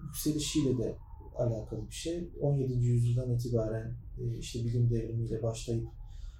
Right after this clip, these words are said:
on dokuzuncu yüzyıllara gelinceye kadarki hikayenin bir sonucu aslında. Doğa bilimlerinin yükselişi, bütün, e, insan, insan ve toplum tecrübesinin, dış dünyanın,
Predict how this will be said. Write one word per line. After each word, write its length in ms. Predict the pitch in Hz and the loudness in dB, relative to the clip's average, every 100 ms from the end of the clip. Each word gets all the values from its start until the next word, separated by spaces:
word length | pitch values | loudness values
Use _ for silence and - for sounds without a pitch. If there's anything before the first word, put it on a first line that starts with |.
| - | -6
on 200 | 131 120 | 2 4
dokuzuncu 380 | 120 120 123 120 | 4 2 0 4
yüzyıllara 540 | 120 117 117 120 117 117 120 | 4 4 6 6 6 4 2
gelinceye 460 | 127 127 120 120 120 | 0 2 4 6 6
kadarki 420 | 117 117 117 131 | 6 6 4 0
hikayenin 400 | - 120 127 156 | 4 6 8 6
bir 60 | 156 | 4
sonucu 400 | - 139 135 120 | 2 4 4 4
aslında. 380 | - 98 98 | 2 0 0
Doğa 280 | 123 131 131 | 4 4 6
bilimlerinin 420 | 120 120 117 113 | 8 8 8 6
yükselişi, 640 | 135 - 143 143 - 143 135 | 2 2 0 0 0 -2 -2
bütün, 300 | - 143 143 - - - - - - - - - - | -2 0 -2 -8 -14 -16 -14 -14 -14 -14 -14 -12 -2
e, 360 | 127 120 117 - 127 | 4 6 6 4 0
insan, 460 | 135 123 123 135 131 - - | 0 0 2 0 0 -4 -2
insan 460 | 131 127 139 135 | 0 2 2 2
ve 80 | 120 | 2
toplum 300 | 123 120 120 | 2 2 0
tecrübesinin, 680 | - 117 - 104 - 104 107 | 2 0 0 -4 -6 -6 0
dış 240 | 120 117 120 | 2 2 2
dünyanın, 400 | 113 104 101 | 0 0 -2